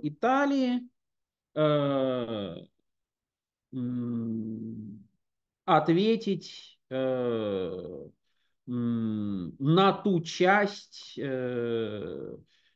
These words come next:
м, обвинений, которые касались м,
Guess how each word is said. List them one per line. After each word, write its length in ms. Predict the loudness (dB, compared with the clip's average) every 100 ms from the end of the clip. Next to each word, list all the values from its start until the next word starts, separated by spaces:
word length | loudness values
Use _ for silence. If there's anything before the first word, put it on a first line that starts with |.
| _ -10
м, 340 | -4 -2 -2
обвинений, 640 | 2 2 4 4 4 0 0
которые 480 | -2 0 2 2
касались 960 | 0 -2 -2 2 2 4 0 -4 -20 -20 _ _ _ _
м, 720 | -8 -6 -6 -8 -10 -8 -12